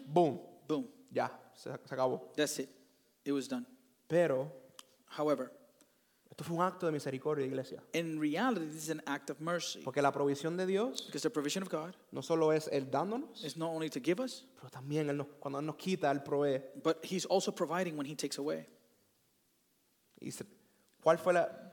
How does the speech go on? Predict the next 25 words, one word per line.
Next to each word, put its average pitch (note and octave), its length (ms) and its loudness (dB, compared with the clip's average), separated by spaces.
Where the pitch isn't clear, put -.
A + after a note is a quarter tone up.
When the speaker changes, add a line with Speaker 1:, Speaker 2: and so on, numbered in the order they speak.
Speaker 1:
noten F3 280 4
el G3 80 6
artículo F3+ 400 2
que E3 60 0
es C#3+ 60 0
repetido D3+ 440 -2
en C3+ 40 0
el C3+ 60 -4
verso C3+ 220 -6
nueve. D3+ 280 -2
Speaker 2:
So - 200 -6
n-, D#3+ 420 -6
notice G#3 400 4
the F#3+ 160 -6
article G3 360 4
that D#3+ 100 2
is D3+ 140 -4
repeated E3+ 360 -2
in D3+ 100 2
verse D3 200 2
nine. D3+ 360 2
Speaker 1:
Mi C3 120 -2
trigo, E3+ 460 2
mi C#3 140 0
vino, F3 540 0